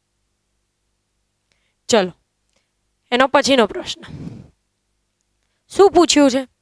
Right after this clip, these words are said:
તો કે જો અંગ્રેજી મૂળાક્ષરને ઉલટા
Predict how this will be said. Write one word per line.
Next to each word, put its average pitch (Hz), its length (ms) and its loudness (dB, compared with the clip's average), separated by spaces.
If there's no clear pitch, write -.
તો 370 80 4
કે 415 140 2
જો 294 180 4
અંગ્રેજી 311 600 0
મૂળાક્ષરને 226 840 0
ઉલટા 370 540 4